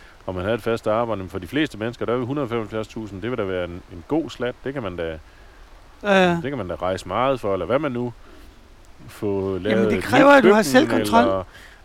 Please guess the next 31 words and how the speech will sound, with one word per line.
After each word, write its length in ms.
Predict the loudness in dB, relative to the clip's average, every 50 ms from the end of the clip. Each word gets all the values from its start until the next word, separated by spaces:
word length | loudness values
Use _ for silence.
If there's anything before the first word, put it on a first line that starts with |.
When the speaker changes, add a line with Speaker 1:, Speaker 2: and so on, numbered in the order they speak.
| -10 0
Speaker 1:
hvad 180 | 2 4 4
det 80 | 4 4
nu 80 | 2 2
er, 80 | 2
man 140 | 0 0 -4
står 240 | -4 -2 -2 0 0
og 60 | 0
har 60 | -2
brug 220 | -2 -6 -8 -8 -8
for 60 | -8
penge 320 | -4 -2 2 2 2 2
til, 120 | 0 -4 -6
ikke? 160 | -6 -6 -6
Altså. 340 | -6 -6 -4 -6 -6 -6 -6 -10 -14 -20 -20 -20 -20 -20 -20 -20 -16 -4
Speaker 2:
Ja, 100 | -2 0
det 160 | 4 4 6 6
der 80 | 8
med 120 | 8 8 6
at 60 | 6
kunne 140 | 4 -2 -4
sige 180 | -2 -2 -4
stop, 280 | -2 6 6 8 8 6 4 -10 -20 -14 -2 2
det 180 | 4 8 8
er, 300 | 8 10 8 8 8 6 6 4 4 4 2 2
øh, 60 | 0 -4 -10 -16 -18 -18 -20 -20 -20 -20 -18 -18 -18 -8 -2
det 180 | 2 4 6 6
er 40 | 6
en 100 | 6 8
meget 260 | 8 10 10 8 8
god 180 | 8 6 4 4
kvalitet. 640 | 2 0 0 0 0 0 0 0 0 0 -2 -6